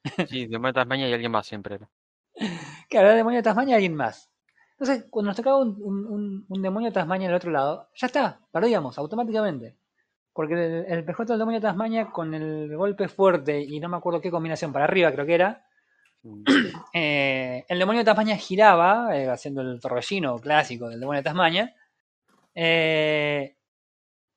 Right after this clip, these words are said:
Speaker 2: pero era, no le podías pegar. Entonces, si vos tenías un P J de melee, que tenía que estar relativamente cerca, que la, el noventa y nueve por ciento era de melee,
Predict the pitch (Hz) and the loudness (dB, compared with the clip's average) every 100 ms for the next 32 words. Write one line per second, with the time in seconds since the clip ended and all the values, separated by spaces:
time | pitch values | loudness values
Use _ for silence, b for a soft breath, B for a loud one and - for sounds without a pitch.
0 | _ 220 214 214 - _ - 240 247 226 | _ 4 6 6 2 _ -4 2 2 2
1 | 214 254 247 262 - 240 220 110 _ _ | 0 0 2 2 4 6 6 4 _ _
2 | _ 143 196 214 202 - - 175 214 226 | _ -2 0 0 -2 -8 -8 -4 -2 -2
3 | 226 208 196 202 196 180 170 170 208 190 | -4 -4 0 0 4 2 2 2 4 2
4 | 156 113 127 139 160 131 123 156 151 135 | 0 -6 -8 -4 -4 -4 -2 -2 -2 -4
5 | 160 110 107 113 131 127 123 127 123 120 | -4 -4 -8 -10 -10 -10 -10 -10 -8 -6
6 | 151 151 127 147 127 117 147 175 190 | -4 -4 -4 -6 -6 -6 -2 -2 -2